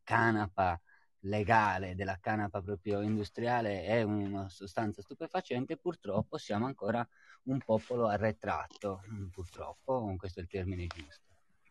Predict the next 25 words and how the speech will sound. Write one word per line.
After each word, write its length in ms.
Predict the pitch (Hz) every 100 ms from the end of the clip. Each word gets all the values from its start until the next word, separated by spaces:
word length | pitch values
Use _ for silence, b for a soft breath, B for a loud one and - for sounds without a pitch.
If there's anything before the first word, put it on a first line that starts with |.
| _ _ - -
E 120 | 110
comunque 400 | 135 147 - 120
anch'io 420 | 104 - 139 127
continuo, 500 | - 107 101 110 101
e 340 | 92 95 92 87
ti 100 | 90
ringrazio 440 | 90 92 92 92
Andrea 180 | 92 92
per 220 | 117 98
averlo 280 | 90 85 87
riportato, 800 | 90 101 135 - 117 113 - 101 - - - - _
l'unica 420 | 123 127 123 160
cosa 240 | - 165 151
a 40 |
quel 200 | 113 120
punto, 380 | - 127 104 101
anche 260 | 127 143 120
noi 260 | 120 104
come 220 | - 101 90
componenti 560 | 101 95 113 139 113
tavolo 320 | 98 101 95 -
tecnico 440 | 156 - 110 98
ci 120 | 90
dovremmo 500 | 98 98 107 101 92 -
puntare 880 | 117 104 101 143 120 85 87 85